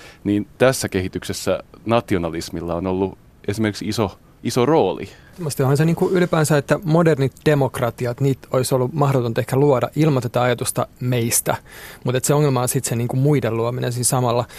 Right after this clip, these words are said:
Speaker 2: Mä vielä palaisin näihin kehyskertomuksiin. Me puhuttiin sodasta viimeksi vähän sen itsenäisyysjuhlinnan myötä se, että, että Suomi tosiaan kuuluu näihin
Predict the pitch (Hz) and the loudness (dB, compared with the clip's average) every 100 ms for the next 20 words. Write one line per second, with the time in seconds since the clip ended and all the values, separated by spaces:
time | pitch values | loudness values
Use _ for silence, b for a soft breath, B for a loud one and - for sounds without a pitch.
0 | B B - 151 175 - 185 175 160 143 | B B 0 2 2 2 2 0 0 0
1 | 156 - - 175 170 - 139 123 127 123 | -2 -2 2 2 2 2 0 2 2 0
2 | - 131 131 156 147 - 135 160 160 147 | 2 2 4 2 2 2 2 4 4 2
3 | - 120 - 139 135 123 - 127 127 120 | 0 -2 0 2 2 2 0 2 2 2
4 | 123 120 B B B B - 143 147 147 | 0 0 B B B B -6 -2 2 2
5 | 127 120 - 117 - - 127 123 120 117 | 2 2 0 0 -2 -2 -2 -2 0 0
6 | 120 120 120 131 117 - - 135 - 123 | 0 0 0 0 -2 -2 -2 -2 -2 -4
7 | 139 117 156 139 123 127 135 120 147 135 | -4 -2 0 0 0 0 0 2 2 2
8 | 117 117 120 | 2 0 0